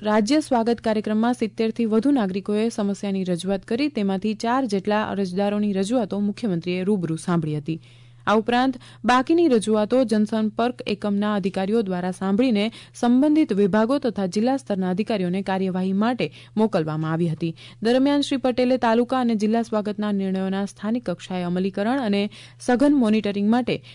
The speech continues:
જિલ્લા કલેક્ટરોને સૂચના પણ આપી હતી.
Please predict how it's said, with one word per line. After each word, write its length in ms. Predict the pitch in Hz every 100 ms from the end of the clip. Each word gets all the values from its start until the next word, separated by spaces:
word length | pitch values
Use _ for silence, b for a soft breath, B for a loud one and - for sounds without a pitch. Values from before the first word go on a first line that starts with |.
| B
જિલ્લા 220 | 220 254 294
કલેક્ટરોને 640 | 247 180 - 240 233 160
સૂચના 460 | 165 247 247 196 156
પણ 260 | 143 160 -
આપી 280 | 185 185 147
હતી. 300 | 156 160 147